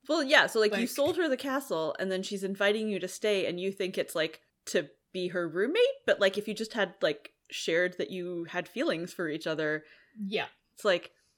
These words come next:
Speaker 1: "No, stay, and we're married, so"
Speaker 2: "Stay and we'll be together.
Speaker 1: Yeah,
Speaker 2: And
Speaker 1: or,
Speaker 2: then
Speaker 1: like,
Speaker 2: we'll
Speaker 1: "We can
Speaker 2: both
Speaker 1: get,"
Speaker 2: live here."
Speaker 1: yeah, "We can both live here
Speaker 2: Like
Speaker 1: together." I mean, yes, it's a new relationship, and that's maybe not the most, like, secure living situation for him, but, like,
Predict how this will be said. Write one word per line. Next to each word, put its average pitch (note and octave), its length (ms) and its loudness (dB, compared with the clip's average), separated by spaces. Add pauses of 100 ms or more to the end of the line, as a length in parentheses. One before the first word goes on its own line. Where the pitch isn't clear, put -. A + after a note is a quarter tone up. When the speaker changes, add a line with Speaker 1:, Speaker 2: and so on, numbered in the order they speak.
(140)
Speaker 1:
"No, A#3 220 6
stay, G3 720 2
and F3+ 320 -2
we're G3 240 4
married, F3 440 4
so" E3 480 2
Speaker 2:
"Stay G#3 360 2
and G3 120 0
we'll F#3+ 140 -2
be G3 240 -2
together. F3+ 560 -4
Speaker 1:
Yeah, F#3 320 4
Speaker 2:
And F#2+ 80 2
Speaker 1:
or, - 40 6
Speaker 2:
then F3 80 6
Speaker 1:
like, E3+ 120 2
Speaker 2:
we'll E3 60 -6
Speaker 1:
"We F#3 80 -2
can F#3+ 140 0
Speaker 2:
both A3 60 2
Speaker 1:
get," G3 200 4
Speaker 2:
live D#3+ 180 -10
here." A3 100 0
Speaker 1:
yeah, C#3 280 4
"We E3 160 -6
can F3 140 -4
both G#3 260 4
live D#3+ 160 0
here D#3 160 4
Speaker 2:
Like D#3 120 0
Speaker 1:
together." D#3 680 2 (500)
I G3+ 60 2
mean, G#3 400 4 (120)
yes, G3 320 6
it's F3+ 140 -2
a F#3+ 60 2
new F3 120 2
relationship, E3 540 -2
and D#3 100 -4
that's C3 160 -2
maybe D3+ 200 0
not C#3+ 180 -4
the D#3+ 80 -4
most, D3 280 -6
like, C#3+ 280 -2
secure D#3+ 480 -4
living D#3 300 -2
situation C4 500 -4
for D#4 140 -4
him, D#4+ 360 0
but, D4 160 4
like, D#4+ 140 4